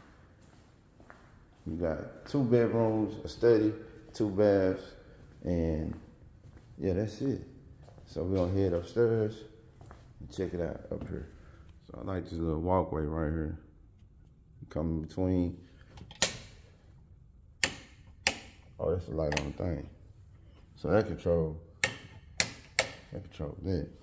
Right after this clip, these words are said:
So you got your game room area up here. It's already set up for the T V and everything on the wall.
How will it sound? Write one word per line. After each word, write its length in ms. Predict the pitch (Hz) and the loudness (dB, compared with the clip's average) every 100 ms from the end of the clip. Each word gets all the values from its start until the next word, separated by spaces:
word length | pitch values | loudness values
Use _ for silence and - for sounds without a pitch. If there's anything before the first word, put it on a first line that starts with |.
| - - - - - - - - - - - - - - - | -20 -20 -20 -20 -20 -20 -20 -20 -20 -20 -20 -20 -20 -20 -10
So 100 | 104 | 0
you 60 | |
got 220 | 98 87 87 | 4 4 2
your 100 | 90 | 0
game 320 | 110 110 110 | 2 2 2
room 300 | 113 110 - | 2 0 2
area 400 | 120 117 117 113 | 2 4 4 2
up 120 | 107 | 0
here. 320 | 123 120 113 - - - - - - - - - - - - - - - | 0 0 -2 -8 -20 -20 -20 -20 -20 -20 -20 -20 -20 -20 -20 -20 -20 -12
It's 100 | - | 0
already 340 | 92 95 92 | 4 6 4
set 260 | 90 110 107 | 0 2 4
up 200 | 107 104 | 4 2
for 80 | 95 | -2
the 80 | 78 | -6
T 220 | - 117 | -4 -4
V 400 | 110 110 107 104 - - | -2 -4 -6 -6 -10 -8
and 100 | - | 0
everything 420 | 104 98 107 101 | 0 2 2 2
on 100 | 98 | 2
the 60 | 90 | 0
wall. 520 | 101 110 107 107 - | 0 0 0 -2 -8